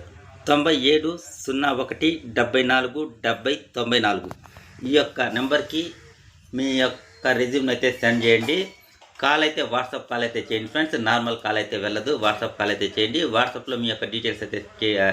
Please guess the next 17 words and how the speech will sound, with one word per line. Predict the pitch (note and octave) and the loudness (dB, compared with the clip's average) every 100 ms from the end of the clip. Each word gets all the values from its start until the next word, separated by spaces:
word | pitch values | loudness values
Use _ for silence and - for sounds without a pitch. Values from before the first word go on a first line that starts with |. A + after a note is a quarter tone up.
| - | 2
సెండ్ | A2 G#2 | -2 2
చేయండి, | G#2 G#2+ - | 0 0 -2
తప్పకుండా | A2 - A2 G#2 | -4 -4 -2 0
రెస్పాండ్ | G2+ - G#2+ F#2+ | -2 -2 -2 -2
అయితే | G2 | -2
అవుతారు. | F#2+ G#2 A#2+ F3+ - - - - - - | -2 -4 -4 -6 -10 -20 -20 -20 -20 -2
అదేవిధంగా | B2+ F3+ D#3+ D3 D#3 D#3 | 4 4 4 2 0 2
కడప | C#3+ D3 D3+ | 0 2 2
నందు | C#3 C3 | 0 -2
గల | A#2+ B2+ C#3+ C3+ | -2 0 0 0
ఏఐఎల్ | D3+ C#3+ C#3+ C#3 B2 | -2 0 0 0 0
డిక్సన్ | B2 - A2+ | -4 -6 -6
కంపెనీ | A#2 A2 A#2+ | -4 -4 -2
నందు | A2+ G#2 | -2 -2
కూడా | A2+ A2 | -2 0
హైరింగ్ | A2+ A2+ A2 | 0 -2 -2
అయితే | G#2 | -4